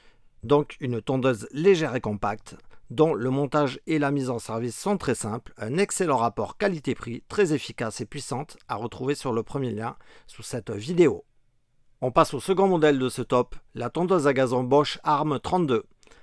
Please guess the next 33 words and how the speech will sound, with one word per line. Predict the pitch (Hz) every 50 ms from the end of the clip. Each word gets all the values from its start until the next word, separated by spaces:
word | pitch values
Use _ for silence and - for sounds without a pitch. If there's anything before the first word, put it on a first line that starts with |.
| - - - -
Poids | - 208 185
plume, | 143 - 139 143 135 135 147 - - -
facile | - - - 156 143 - - 185 165
à | 131
manier | 127 131 131 135 131 131 135 143 - 143
et | 135
à | 127
transporter | 127 - 160 170 - - 127 117 - - 156 156
avec | - 127 120 117 113 -
seulement | - 185 180 156 139 139 139 139 139
six | - - - 175 165
virgule | 131 135 123 113 131 151 139
huit | 135 151 139
kilos. | - - 135 120 95 - _ _ - - _ _ _ - _ _ _ _ _ _ _ _ _ _ _ _ _ _ _ - -
Performante, | 196 202 - - 156 123 120 123 120 120 127 - 156 -
le | 123 127 131
moteur | 135 143 - - 139 -
Power | - - 202 196 185 151 123
Drive | 110 127 139 147 139 127 120
de | 113 120
mille | 117 131 156 185 190
deux | 175 180 160
cents | - 151 147
watts | 139 131 131 143 - - - - -
permet | - 180 170 175 190 180
de | 139 139
travailler | - - - 156 151 143 127 131 147
sans | - - - 208 196 160 160
effort, | 127 - - 107 90 90 101
même | 120 147 151 156 147 127 117
lorsque | 98 98 120 139 139 - - - -
l'herbe | 127 123 139 135 131 127 139
est | 143